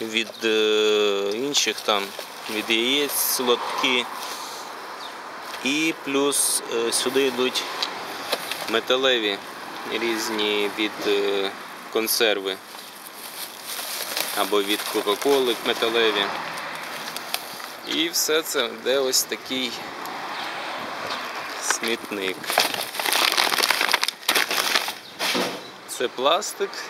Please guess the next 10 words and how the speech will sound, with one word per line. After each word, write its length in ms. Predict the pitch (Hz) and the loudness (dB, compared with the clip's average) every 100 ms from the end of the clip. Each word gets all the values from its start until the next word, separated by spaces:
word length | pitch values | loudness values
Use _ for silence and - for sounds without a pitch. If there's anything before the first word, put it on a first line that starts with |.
| - - - - - - - - - - - - | -10 -10 -12 -10 -10 -8 -8 -8 -8 -6 -6 0
потім 600 | 135 139 135 - 143 135 127 - - - | 4 4 2 2 4 2 -2 -2 0 2
картон. 520 | 131 - 156 143 120 110 - - - - - - - - - - - - - - - - - - - - - - - - - - - | 2 4 4 4 2 -4 -8 -8 -8 -6 -6 -6 -4 -4 -4 -6 -4 -4 -2 -2 -4 -6 -8 -10 -10 -10 -8 -8 -10 -10 -10 -8 0
Е, 500 | 135 135 131 131 127 - - 147 | 2 4 4 4 4 0 -2 0
коробка 440 | 143 147 - 143 | 4 4 4 0
не 140 | 135 | 2
влазить, 500 | 135 135 131 123 120 | 4 4 4 2 0
я 120 | 135 123 | 4 4
її 200 | 123 120 - - - - - 120 117 | 4 0 -4 -12 -12 -10 -8 -4 4
зараз 440 | 123 123 123 - - - - - - - - - - - 120 123 | 6 6 4 0 -2 -4 -4 -4 -4 -4 -4 -4 -8 -6 -2 2
дорву. 520 | 135 135 135 123 | 4 2 2 2